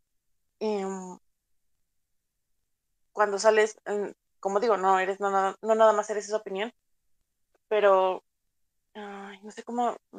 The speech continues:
cómo decirlo. Es que lo ligo mucho con esta otra parte de la identidad y la politicidad de la identidad, porque a fin de cuentas, em, como les digo, o sea, nos n-, nos acabamos identificando al momento de escribirnos. Si te preguntan quién eres, acaba siendo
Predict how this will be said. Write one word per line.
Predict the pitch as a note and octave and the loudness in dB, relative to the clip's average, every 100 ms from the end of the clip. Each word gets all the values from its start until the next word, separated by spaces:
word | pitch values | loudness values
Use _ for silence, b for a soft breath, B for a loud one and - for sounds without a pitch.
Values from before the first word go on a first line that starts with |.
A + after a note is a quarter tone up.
| G3+ | -14
cómo | - A3 | -6 -4
decirlo. | A3 F#3+ - F#3+ F#3+ F#3+ _ | -4 -6 -12 -10 -10 -12 _
Es | G#3+ - | -18 -4
que | A#3+ A3+ _ _ _ - _ _ _ _ _ - | -2 -2 _ _ _ -20 _ _ _ _ _ 2
lo | A3 | 4
ligo | A3 A3 A3+ | 4 4 2
mucho | A3 A#3 | 0 -6
con | G#3 | -6
esta | G#3 A3 | -4 -2
otra | G#3 G#3+ | -2 -2
parte | G#3 G3+ | -2 -4
de | G#3 | -6
la | |
identidad | F#3+ F3+ - F3+ F#3 | -6 -8 -4 -2 -2
y | G3+ G3 | -4 2
la | F3 - | 4 4
politicidad | G3 F#3+ F#3+ G3+ F#3+ | -2 -4 -10 -4 -2
de | F#3+ | -2
la | G3+ F#3 _ | -4 -8 _
identidad, | - F#3+ F#3 F3+ - B3 _ _ _ b _ _ | -10 -8 -8 -8 -8 -8 _ _ _ b _ _
porque | G3+ G3+ | -4 -2
a | G3 | -2
fin | G#3 | -4
de | G3 | -4
cuentas, | G3+ G3 G3+ G3+ _ - | -4 -2 -2 -4 _ -18
em, | G3 F#3+ F#3 F#3 - _ _ _ _ _ _ _ | -14 -12 -12 -14 -20 _ _ _ _ _ _ _
como | - G#3+ | 0 2
les | G#3+ | 2
digo, | C#4 B3+ | 0 -4
o | |
sea, | G3+ | -4
nos | F#3+ - _ _ | -6 -10 _ _
n-, | - E3+ G#3 G#3 F#3+ | -16 -12 -10 -10 -6
nos | G#3 G#3+ | -4 0
acabamos | - A3 G#3+ A#3+ B3+ | 2 4 4 4 0
identificando | A#3 G3+ G3+ G3+ - G#3 G#3+ | -8 -10 -10 -8 -4 -2 0
al | G#3 | -2
momento | G3 G#3 A3+ | -2 -4 -2
de | A3 | -4
escribirnos. | - E3+ F#3+ G3+ G#3 | -4 -8 -4 -4 -6
Si | G3 - | -10 -20
te | F3+ | -12
preguntan | F#3+ G3+ G#3 G3+ | -10 -8 -10 -10
quién | G3+ | -10
eres, | G3 G#3+ | -8 -8
acaba | G3 - F3+ F#3 | -10 -8 -6 -6
siendo | F#3+ F#3 F#3 F#3 | -10 -10 -8 -8